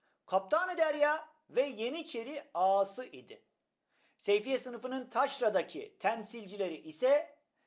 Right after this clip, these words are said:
eyaletleri yöneten beyler beyleriyle sancakları yöneten sancak beyleriydi. Yani görüldüğü üzere bunlar en üst sınıf. Padişahtan sonra gelen Vezir-i Azam,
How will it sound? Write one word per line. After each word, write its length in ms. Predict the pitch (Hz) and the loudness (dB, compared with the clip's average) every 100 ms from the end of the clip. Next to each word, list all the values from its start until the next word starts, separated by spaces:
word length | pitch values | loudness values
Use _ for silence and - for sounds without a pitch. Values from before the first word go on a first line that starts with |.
| _ _ - | _ _ -2
eyaletleri 680 | 190 247 254 254 254 254 277 | 4 6 4 2 -2 -6 -4
yöneten 540 | 294 247 233 247 285 - _ | -4 -4 -2 -2 -2 -12 _
beyler 600 | 139 202 240 233 277 285 | 0 2 2 4 4 4
beyleriyle 840 | 233 214 202 202 214 233 262 - _ | 2 2 2 -2 -2 -4 -4 -6 _
sancakları 680 | _ 165 190 208 214 220 262 | _ -8 0 0 0 -2 -4
yöneten 420 | 285 247 294 339 | -8 -6 -4 -4
sancak 540 | 349 294 359 392 381 247 | -6 -6 0 0 0 0
beyleriydi. 560 | 190 156 139 120 - _ _ _ _ _ _ _ _ _ - | 0 -2 -6 -10 -20 _ _ _ _ _ _ _ _ _ -2
Yani 320 | 262 330 262 | 0 0 -4
görüldüğü 500 | 185 226 233 320 320 | -4 -4 -6 -10 -8
üzere 300 | 208 180 151 | -8 -8 -10
bunlar 380 | 208 269 285 196 | -10 -8 -8 -6
en 280 | 262 294 233 | 0 0 -2
üst 420 | - 175 135 - | -10 -14 -16 -20
sınıf. 220 | - 120 - _ _ _ _ _ _ _ | -20 -20 -20 _ _ _ _ _ _ _
Padişahtan 680 | 160 196 208 233 196 311 320 | 4 4 4 0 2 0 0
sonra 300 | - 254 254 | -4 -6 -6
gelen 420 | 208 247 269 190 | -4 -4 -4 -6
Vezir-i 380 | 170 160 233 226 | -10 -8 -4 -2
Azam, 640 | 170 175 170 190 - - | 0 0 2 0 -2 -10